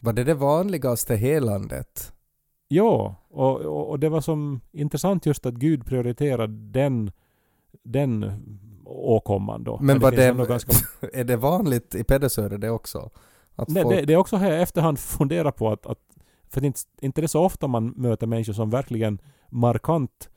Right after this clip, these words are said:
Speaker 2: markeras av att ha olika långa ben.
Speaker 1: Nej, jag, jag, jag känner ingen.
Speaker 2: Nej, men du, de har blivit helade säkert, du bor ju där. Men just det här att, att man som använder det här som,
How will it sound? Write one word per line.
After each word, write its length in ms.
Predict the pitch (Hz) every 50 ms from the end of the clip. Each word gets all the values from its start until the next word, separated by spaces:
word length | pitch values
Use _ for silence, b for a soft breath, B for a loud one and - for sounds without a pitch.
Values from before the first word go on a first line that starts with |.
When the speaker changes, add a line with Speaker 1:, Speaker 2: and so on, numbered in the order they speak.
| _ _ _ _ _ _
Speaker 2:
markeras 760 | - - 127 120 120 117 - - 160 170 160 131 113 104 -
av 200 | 120 107 104 104
att 100 | 104 -
ha 100 | - 117
olika 280 | 110 113 110 101 - 107
långa 260 | 110 107 101 104 101
ben. 240 | 104 120 113 107 110 113
Speaker 1:
Nej, 400 | 131 135 139 156 156 123 104 95 - _ _ _
jag, 160 | - 123 117 _ -
jag, 180 | - 131 120 - _ -
jag 220 | - 131 123 -
känner 320 | - 156 151 156 147 131 131
ingen. 520 | 139 156 175 156 123 107 101 95 - 104 - _ _ -
Speaker 2:
Nej, 160 | 147 165 208
men 160 | 214 202 185
du, 120 | 170 190 180
de 200 | 165 196 180 165
har 120 | 170 175
blivit 320 | 170 185 185 175 185 160
helade 420 | 147 175 185 196 170 131 120 117 110
säkert, 400 | - 127 120 113 - 107 104 98 -
du 120 | 120 123
bor 220 | 120 135 156 160
ju 100 | 151 120
där. 300 | 107 104 101 104 101 95 _ _ -
Men 160 | 131 135 139
just 200 | 151 156 - -
det 100 | 139 135
här 200 | 123 156 151 143
att, 280 | 151 147 120 _ - -
att 400 | - 113 131 135 131 143 - -
man 160 | 135 131 120
som 240 | 131 135 127 131 143
använder 380 | 147 156 170 156 156 143 131
det 80 | 120 120
här 180 | 135 147 143
som, 340 | 127 - 131 113 107 101 95